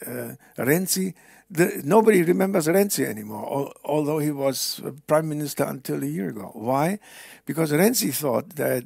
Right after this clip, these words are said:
uh, all these smart people at O E C D were telling him he had to, to reform the job mar-, the, the, the, the labor law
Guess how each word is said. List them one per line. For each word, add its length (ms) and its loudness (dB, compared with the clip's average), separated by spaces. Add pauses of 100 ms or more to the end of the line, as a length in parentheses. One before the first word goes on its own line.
(200)
uh, 220 -4
all 200 0
these 200 -2
smart 360 -4
people 300 -4
at 120 -4
O 200 -4
E 40 -4
C 160 -6
D 420 -2
were 200 -4
telling 340 -6
him 200 -6 (260)
he 120 0
had 180 2
to, 440 -12 (160)
to 180 -6 (300)
reform 400 -2
the 80 -6
job 300 -2
mar-, 300 -6
the, 220 -2
the, 160 -6
the, 600 -6
the 120 -2
labor 320 4
law 340 -8